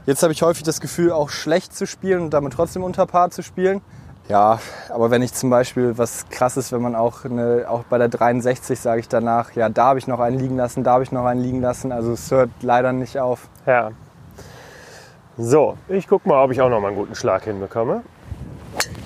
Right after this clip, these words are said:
Speaker 2: Es
Speaker 1: Coole
Speaker 2: fühlt sich
Speaker 1: Kurve.
Speaker 2: jetzt nicht mehr ganz so rund an, gebe ich zu, bei mir, aber auch der ist gut spielbar.
Speaker 1: Ja.
Speaker 2: Das ist ja das Schöne.
Speaker 1: Ja.
Speaker 2: Na.
Speaker 1: Nee, also es gibt auf jeden Fall immer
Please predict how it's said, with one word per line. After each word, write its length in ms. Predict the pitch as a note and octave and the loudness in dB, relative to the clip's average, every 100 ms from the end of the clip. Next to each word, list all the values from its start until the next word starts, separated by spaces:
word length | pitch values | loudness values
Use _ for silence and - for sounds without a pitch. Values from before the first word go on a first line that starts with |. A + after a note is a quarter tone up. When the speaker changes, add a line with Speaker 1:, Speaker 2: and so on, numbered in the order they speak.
| - - - - - - - - - | -14 -14 -16 -18 -16 -14 -12 -10 -10
Speaker 2:
Es 160 | - - | -10 -2
Speaker 1:
Coole 140 | D#3 | 2
Speaker 2:
fühlt 140 | F3 D3+ | 2 0
sich 80 | D#3+ | -2
Speaker 1:
Kurve. 100 | D#3+ | -2
Speaker 2:
jetzt 140 | E3 | 0
nicht 220 | F#3 A3 | 0 0
mehr 140 | F#3+ E3 | 2 2
ganz 320 | F3 G#3 D3+ | 2 0 0
so 100 | E3 | 0
rund 300 | C3+ D#3 D3+ | 2 2 2
an, 260 | C3 D3+ D3+ | -2 -2 -2
gebe 180 | D3+ D#3+ | -2 -2
ich 140 | - | -4
zu, 200 | - G#3 | -4 0
bei 160 | F#3+ E3+ | 2 0
mir, 340 | E3+ A3+ A3+ | -2 -4 -4
aber 540 | D3 E3 F3+ F#3+ F3+ - - - - - - | -4 -2 2 4 2 0 -14 -20 -20 -14 -2
auch 200 | C#3+ - | -2 2
der 240 | F#3+ G#3+ | 2 2
ist 100 | - | 0
gut 180 | F#3 - | -2 -2
spielbar. 460 | - D3+ C#3+ G2+ B2 | -4 -2 0 -4 -2
Speaker 1:
Ja. 160 | D3+ | 0
Speaker 2:
Das 120 | E3+ E3 | 2 0
ist 100 | D#3 | 0
ja 80 | |
das 180 | E3 - | 0 -2
Schöne. 360 | - C#3+ C3 A#2+ - - - | 2 2 2 -4 -8 -14 -10
Speaker 1:
Ja. 220 | C3 C#3+ - - B2+ C3 | -4 -4 -4 -16 -12 -4
Speaker 2:
Na. 220 | C3+ C3+ B2 - - - - - - - A2+ | -2 -2 -6 -10 -18 -20 -20 -20 -20 -20 -10
Speaker 1:
Nee, 220 | A2+ A#2+ | -2 4
also 260 | B2 B2 C3 | 4 4 -2
es 140 | - | -2
gibt 300 | D#3 C#3+ - - - - - - - - - - - - - | -6 -6 -16 -20 -20 -20 -20 -20 -18 -20 -20 -20 -20 -16 -2
auf 160 | B2+ - | -2 2
jeden 280 | C#3+ C#3+ | 2 2
Fall 260 | - C3+ C3 | 2 0 0
immer 460 | C#3 D3+ C#3+ C#3 | -2 0 2 2